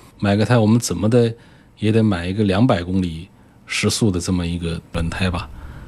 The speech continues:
所以应该买个 U 以上的。但是它这个排序呢，呃，也不完全是按照我们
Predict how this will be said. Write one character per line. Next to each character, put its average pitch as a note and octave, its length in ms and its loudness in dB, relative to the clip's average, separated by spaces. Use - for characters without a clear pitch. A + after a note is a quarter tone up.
所 - 160 4
以 G#2+ 60 8
应 G#2+ 60 6
该 A2 80 6
买 F#2 220 2
个 F2+ 100 -4
U C3+ 420 4
以 F2 180 -14
上 G2 300 -8
的。 E2+ 140 -16
但 D3 140 4
是 D#3+ 60 6
它 F3+ 100 6
这 F#3 80 0
个 E3 80 2
排 B2 240 -2
序 D#3+ 200 2
呢， A2 220 2
呃， G#2+ 720 -4
也 B2 140 4
不 B2 180 2
完 B2+ 180 6
全 C3 160 2
是 A2+ 80 0
按 A#2 180 0
照 G#2+ 120 0
我 F#2+ 180 -4
们 F#2+ 200 -4